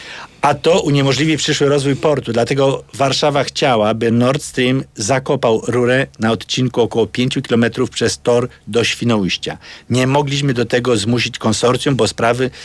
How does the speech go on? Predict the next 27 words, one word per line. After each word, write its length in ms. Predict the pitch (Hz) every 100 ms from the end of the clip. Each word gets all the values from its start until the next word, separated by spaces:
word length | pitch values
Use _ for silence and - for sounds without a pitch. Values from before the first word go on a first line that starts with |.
| - - -
y, 160 | 120
bo 160 | 110 120
sporny 360 | - 147 135 123
odcinek 600 | 113 - - 135 135 110
znajduje 460 | 120 120 127 127
się 200 | - 123
na 200 | 120 127
wodach 360 | 123 131 123 -
niemieckiej 680 | 127 160 156 160 - - 135
specjalnej 520 | - 123 - 120 117
strefy 300 | - 117 113
ekonomicznej. 540 | 101 107 98 - 95
Nord 240 | 107 120 110
Stream 320 | - 151 139
i 80 | 120
władze 320 | 113 101 101
Niemiec 320 | 123 123 117
przez 260 | - 107 101
dwa 200 | 113 131
lata 280 | 104 -
nie 260 | 101 135 165
reagowały 600 | 151 135 127 120 120 120 - - - -
na 80 |
nasze 260 | 117 117 110
zastrzeżenia 640 | 104 117 - 113 113 120
i 100 | -
dopiero 420 | 117 110 123 113